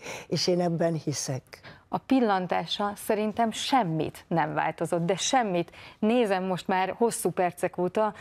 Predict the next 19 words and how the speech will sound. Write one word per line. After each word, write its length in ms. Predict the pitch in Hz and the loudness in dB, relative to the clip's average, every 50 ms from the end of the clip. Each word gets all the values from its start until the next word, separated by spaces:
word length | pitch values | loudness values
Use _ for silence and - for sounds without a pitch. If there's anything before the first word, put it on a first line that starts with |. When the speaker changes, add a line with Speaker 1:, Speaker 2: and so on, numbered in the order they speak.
| - - - - - | -14 -18 -18 -4 -2
Speaker 2:
és 140 | - - | -2 -2
elveszek 580 | - - - 208 196 160 170 180 - - 170 - | 0 2 2 2 2 2 0 -2 -2 -4 -2 -2
ebben 320 | 180 170 165 170 180 175 | -2 0 0 0 0 0
a 240 | 180 180 180 175 175 - | 2 2 2 2 2 0
gyönyörű 440 | 190 170 196 202 190 185 165 175 165 | 0 0 0 2 2 2 2 0 0
pillantásban. 840 | 165 - 185 180 185 185 190 185 - 208 202 196 202 214 214 214 - - - - - | 0 0 0 0 0 0 0 0 0 0 0 0 0 0 0 -2 -4 -8 -16 -10 -2
Valaki, 320 | - 240 262 226 - - | 0 2 2 2 2 -2
aki 220 | 202 180 - - 196 - | -4 -2 -2 -4 -2 0
ennyire 380 | 202 202 202 190 185 175 175 | 0 0 0 0 0 0 0
szép, 520 | 160 - - - 180 170 160 - - - - _ - - - - _ | -2 -4 -4 -2 0 0 0 -2 -6 -12 -20 _ -20 -20 -20 -20 _
kívül 380 | - - 240 240 180 165 160 156 | -2 0 0 2 2 2 0 2
és 200 | - - 165 - | 0 -2 -2 0
belül 300 | 175 185 170 165 156 156 | 0 0 0 0 -2 -2
is, 220 | 151 - - - - - - - _ _ _ | -4 -6 -10 -16 -20 -20 -20 -20 _ _ _
az 140 | - 175 180 | -4 -2 -2
mit 180 | 202 208 180 | -2 -2 -2
gondol 300 | 170 180 175 175 170 160 | -2 -2 0 0 0 0
az 140 | 160 160 156 | 0 0 0
élet 420 | 170 165 160 165 160 - - - | 0 0 2 0 -2 -2 -8 -16